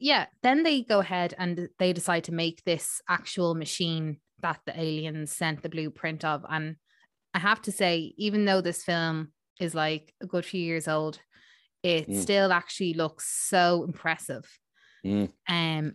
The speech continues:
Speaker 1: and it doesn't lose its kind of, doesn't look, it still looks, uh, like as if this design would have been designed, like, today. Uh,
Speaker 2: Yeah.
Speaker 1: it's so cool.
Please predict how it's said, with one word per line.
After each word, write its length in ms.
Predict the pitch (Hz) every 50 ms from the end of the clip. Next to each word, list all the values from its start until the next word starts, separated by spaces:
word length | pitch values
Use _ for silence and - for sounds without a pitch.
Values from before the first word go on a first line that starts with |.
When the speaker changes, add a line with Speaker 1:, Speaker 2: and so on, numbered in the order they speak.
| - _ _
Speaker 1:
and 160 | - 185 180
it 140 | 175 170 - _ _
doesn't 380 | 202 202 208 196 196 202 175 170
lose 420 | 185 185 185 185 185 185 170 -
its 160 | 180 165 -
kind 320 | - - - 180 175 175 175
of, 260 | 170 165 160 151 - - - - _ _ _ _ _ _ _ _ _ _
doesn't 320 | - 214 202 214 208 196
look, 360 | 196 196 190 - - - - - - _ _ _
it 140 | - 190 -
still 300 | - - - 233 233 240
looks, 320 | 226 208 185 190 - - -
uh, 520 | 143 180 175 170 - - - 104 117 - - -
like 260 | 165 180 180 170 -
as 160 | 185 180 165
if 240 | 185 175 175 - -
this 420 | - 185 175 160 - - - - - _ _ _ _ _ _ _
design 580 | 180 170 165 175 170 170 175 175 175 170 165 160
would 140 | 165 160
have 120 | 160 151 -
been 400 | 170 165 165 160 160 160 151 151 _
designed, 560 | 185 170 160 170 160 160 160 165 160 156 - - - -
like, 280 | 160 156 156 151 151 _ _ - - _ _
today. 480 | - 175 156 156 151 160 160 151 143 - _ _ _ _ _ _ _
Uh, 60 | 214 180 175 170 165 160 -
Speaker 2:
Yeah. 140 | - 170 170 - _ _ _ _ _ _ _ - - _ - _ _ _ -
Speaker 1:
it's 180 | 180 - - -
so 540 | - 185 170 170 180 175 165 160 147 - _
cool. 460 | - - - 180 170 160 151 147 175